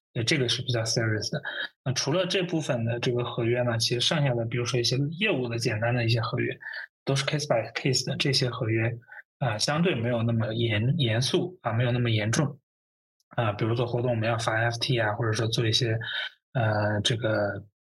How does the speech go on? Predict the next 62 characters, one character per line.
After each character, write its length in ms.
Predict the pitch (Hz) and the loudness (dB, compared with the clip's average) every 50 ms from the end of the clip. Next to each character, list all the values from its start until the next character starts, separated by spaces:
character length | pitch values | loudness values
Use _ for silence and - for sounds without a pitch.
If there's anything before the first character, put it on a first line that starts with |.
| _ _ _ | _ _ _
链 260 | - 135 120 127 123 117 | -6 -2 0 0 0 2
上 160 | - 135 120 | 2 2 2
的 100 | 113 117 | 2 2
一 40 | 117 | 2
些 160 | - - 117 | 2 0 0
记 220 | 120 - - 139 127 | 0 0 0 0 2
录 240 | 127 147 147 135 | 2 2 2 0
啊， 160 | 131 - - - - _ _ - | 0 -2 -4 -6 -10 _ _ -6
那 80 | 131 | -2
这 120 | 113 147 127 | 0 0 0
些 80 | 117 | 0
东 180 | 113 120 117 113 | 0 0 0 2
西 140 | 113 123 117 | 0 2 2
其 60 | - | 2
实 100 | - 117 | 0 0
都 120 | 113 120 | 0 0
比 80 | 113 120 | 0 2
较 120 | 117 113 | 2 2
简 180 | 113 - 139 131 - | 2 2 0 0 0
单。 180 | - - - - - - - - - _ _ _ _ _ _ _ _ | 0 0 0 -2 -6 -10 -14 -16 -16 _ _ _ _ _ _ _ _
啊， 140 | - 120 107 110 | -6 -4 -2 0
然 140 | 117 113 127 | 0 0 0
后 60 | 131 | 0
最 120 | 135 135 135 | 0 0 0
后 120 | 135 123 | 0 0
就 80 | 120 123 | 0 0
是 180 | 120 127 113 | 0 -2 0
前 260 | 113 - - - 113 | 0 0 0 0 0
端 200 | 113 117 120 123 123 | 0 2 2 0 0
啊， 100 | 117 113 | -2 -2
Web 200 | 127 143 139 120 | 0 0 2 2
前 260 | 117 - 123 113 107 | 0 0 0 0 0
端， 240 | 113 113 117 117 - - | 0 0 0 -2 0 -2
Web 120 | 131 123 | 0 2
前 220 | 131 - 123 113 | 2 2 2 2
端 120 | 120 117 120 | 2 0 0
的 60 | 120 | 0
话， 160 | 120 120 113 | 0 0 0
不 80 | 113 127 | 0 0
管 120 | 120 117 117 | 0 0 0
是 80 | 123 | -2
官 260 | 120 - 131 135 135 | -2 -2 0 0 0
网 140 | 127 117 110 | 0 0 0
呀， 140 | 113 117 123 | -2 -2 -2
还 140 | 123 123 113 | 0 0 0
是， 300 | 110 - 131 120 110 117 - - - - - - _ _ - | 0 0 0 0 -2 -4 -8 -12 -14 -14 -14 -16 _ _ -2
呃， 180 | - 117 107 104 | -2 0 0 0
活 160 | - 127 120 | -2 -2 0
动 160 | 131 131 135 | 0 2 2
页 140 | 143 147 135 | 2 2 2
面， 320 | 139 156 165 147 117 117 | 2 2 2 0 0 -2
这 100 | - - | -2 0
些 160 | 120 - 123 | 0 0 2
其 160 | 113 - - 120 | 2 2 2 2
实 60 | 117 | 0
都 120 | 113 131 | 0 -2
是 120 | 110 117 117 | -2 0 0
非 80 | 120 | 0
常 160 | 117 113 120 | 0 0 0
传 240 | 120 - 285 - 127 | 0 0 2 2 2
统 180 | 131 127 120 123 | 0 0 -2 -2
的， 160 | 120 120 - | -4 -6 -6